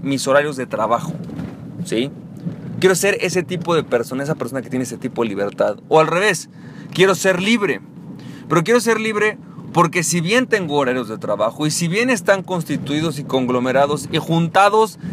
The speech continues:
y arrejuntados con un equipo, soy libre porque tengo la capacidad de irme de vacaciones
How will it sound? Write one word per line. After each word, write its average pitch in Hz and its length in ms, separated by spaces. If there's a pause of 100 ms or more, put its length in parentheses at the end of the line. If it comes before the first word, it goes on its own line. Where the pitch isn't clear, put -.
y 156 60
arrejuntados 151 640
con 143 140
un 156 120
equipo, 135 460 (760)
soy 190 300
libre 196 440
porque 139 360
tengo 160 300
la 156 160
capacidad 127 640
de 135 60
irme 151 280
de 139 80
vacaciones 143 760